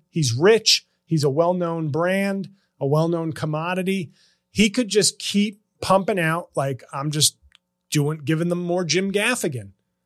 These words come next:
and millions of people will buy it, watch it, et cetera. But speaking of the pandemic changing people,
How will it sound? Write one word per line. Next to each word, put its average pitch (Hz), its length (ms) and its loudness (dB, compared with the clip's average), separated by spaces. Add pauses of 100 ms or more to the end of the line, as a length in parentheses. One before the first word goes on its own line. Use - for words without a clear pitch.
(260)
and 143 360 -2 (140)
millions 165 560 4
of 180 120 -2
people 175 320 -2
will 147 140 4
buy 160 340 4
it, 196 240 -2
watch 160 440 2
it, 190 140 0
et 135 120 -6
cetera. 202 380 0 (580)
But 180 280 4 (560)
speaking 208 440 2
of 170 100 0
the 165 40 -2
pandemic 185 560 2
changing 240 460 0
people, 156 480 0